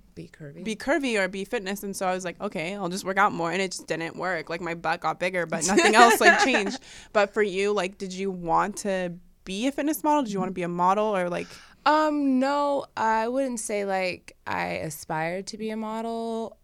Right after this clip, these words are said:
Speaker 1: Um, it kind of fell into my lap. Um, uh, like, uh, like I said earlier, I got, um, uh, scouted by Wilhelmina.
Speaker 2: On Instagram or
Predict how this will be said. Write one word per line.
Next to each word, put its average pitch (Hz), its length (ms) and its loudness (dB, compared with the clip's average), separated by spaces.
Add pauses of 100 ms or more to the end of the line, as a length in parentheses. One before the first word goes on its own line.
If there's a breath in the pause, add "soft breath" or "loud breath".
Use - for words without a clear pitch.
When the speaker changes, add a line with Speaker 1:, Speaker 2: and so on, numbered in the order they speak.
(140)
Speaker 1:
Um, 170 680 -4
it - 80 -16
kind 202 180 -8
of 170 60 -6
fell 180 220 -2
into 180 160 -8
my 156 140 -6
lap. 156 340 2 (640)
Um, 170 840 -4 (500 soft breath)
uh, - 320 -8
like, - 640 -12 (440)
uh, 160 240 -10
like 170 160 -10
I 170 40 -12
said 170 180 -10
earlier, 156 360 -6
I 156 80 -8
got, 156 300 -6 (220)
um, 143 540 -12 (1500)
uh, 151 200 -4
scouted 151 420 -4
by 147 240 -2
Wilhelmina. 147 640 -8
Speaker 2:
On 220 120 4
Instagram 240 480 0 (120)
or 214 60 0